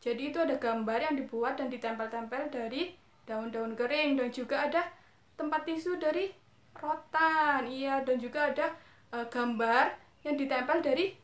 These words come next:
biji-bijian. Nah, itu salah satu contoh penggunaan bahan alam. Nah, sekarang hari ini kita akan membuat hiasan. Kita hari ini akan membuat hiasan, yaitu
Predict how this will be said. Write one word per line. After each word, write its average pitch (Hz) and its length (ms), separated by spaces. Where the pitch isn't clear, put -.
biji-bijian. 226 1040
Nah, 220 80
itu 226 160
salah 294 240
satu 269 320
contoh 285 520
penggunaan 262 640
bahan 269 400
alam. 240 880
Nah, 233 240
sekarang 285 880
hari 262 280
ini 285 120
kita 294 280
akan 339 280
membuat 302 400
hiasan. 262 560
Kita 277 320
hari 233 400
ini 220 80
akan 277 440
membuat 240 440
hiasan, 233 480
yaitu 220 320